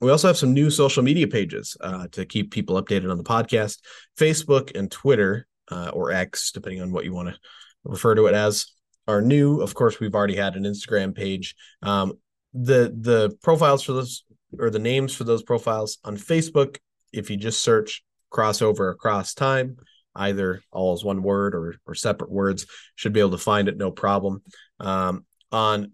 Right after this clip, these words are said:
Twitter or X, uh, because of, I, it was either a limit on the profile name or the name already being taken. It's, uh, X over across time,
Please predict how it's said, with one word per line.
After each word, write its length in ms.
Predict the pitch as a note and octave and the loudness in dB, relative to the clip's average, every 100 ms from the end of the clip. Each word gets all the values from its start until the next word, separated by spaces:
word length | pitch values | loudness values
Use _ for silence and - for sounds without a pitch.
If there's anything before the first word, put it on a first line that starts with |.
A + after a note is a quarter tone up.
| - | -10
Twitter 400 | - A#2 C3+ C3 | -2 0 0 -2
or 240 | G2 - | -4 -6
X, 400 | G2 G2+ - - - - _ - | -6 -6 -10 -16 -16 -20 _ -6
uh, 320 | F#2+ F#2 F#2 - _ A#2 | -2 0 -2 -6 _ -6
because 340 | A#2 G#2 A#2 | -4 2 2
of, 220 | G#2+ G2+ - _ _ _ _ _ _ _ _ - | 4 0 -4 _ _ _ _ _ _ _ _ -4
I, 120 | A#2 | 0
it 160 | A#2 | 2
was 100 | A2 | 2
either 220 | A2+ A2+ G2+ | 2 4 2
a 40 | |
limit 380 | F#2 A2+ C#3 - | 2 2 2 2
on 140 | B2 | 0
the 80 | A#2 | 0
profile 400 | C3 B2+ B2+ A2 | 0 0 0 0
name 500 | G#2 A#2+ B2+ C3 B2+ | -2 -2 -2 -4 -6
or 380 | - F2+ F2 F2+ | -6 -4 -2 -4
the 120 | E2 | -6
name 180 | G2 G2+ | -4 -2
already 160 | F#2+ F#2 | -2 -2
being 220 | F#2 F2+ | -8 -6
taken. 560 | A2 G2+ G#2+ G#2 G2+ - | -4 -2 -2 -2 -4 -4
It's, 480 | G2 F2 - - - | -6 -4 -4 -4 -4
uh, 200 | G2 F2+ - - | -4 -4 -6 -6
X 380 | C3 B2+ - - - | -4 -4 -6 -6 2
over 420 | A2 G#2+ F#2+ F2 | 4 4 2 0
across 460 | E2+ - F#2 E2 - | 0 0 -2 -2 -6
time, 400 | G2 D2 A#1+ | -8 -8 -10